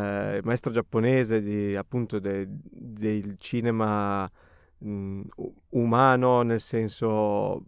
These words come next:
proprio più attaccato a, alla quotidianità umana, perché per esempio scene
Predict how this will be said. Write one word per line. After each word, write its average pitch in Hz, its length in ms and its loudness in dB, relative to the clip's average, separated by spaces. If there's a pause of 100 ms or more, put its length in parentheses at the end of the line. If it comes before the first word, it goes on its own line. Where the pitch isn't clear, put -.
proprio 113 240 -6
più 113 260 -2
attaccato 104 920 -2 (420)
a, 98 800 -4 (280)
alla 110 180 -2
quotidianità 110 640 -2
umana, 120 520 0 (1200)
perché 135 280 2
per 131 120 2
esempio 117 420 2
scene 143 640 2